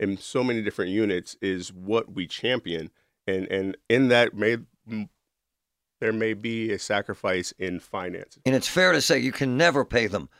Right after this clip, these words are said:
Speaker 2: the hundred thousand plus that they pay outside the city. Fair to say that.
Speaker 1: Because we don't have, yes, that's very fair to say,
Speaker 2: Okay.
Speaker 1: because we don't have the number of officers.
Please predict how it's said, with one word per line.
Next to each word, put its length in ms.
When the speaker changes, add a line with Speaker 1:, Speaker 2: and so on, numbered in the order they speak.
Speaker 2:
the 100
hundred 300
thousand 380
plus 440
that 100
they 120
pay 220
outside 360
the 60
city. 280
Fair 160
to 60
say 200
that. 140
Speaker 1:
Because 320
we 100
don't 160
have, 300
yes, 220
that's 180
very 240
fair 180
to 60
say, 120
Speaker 2:
Okay. 120
Speaker 1:
because 240
we 140
don't 220
have 220
the 80
number 300
of 220
officers. 760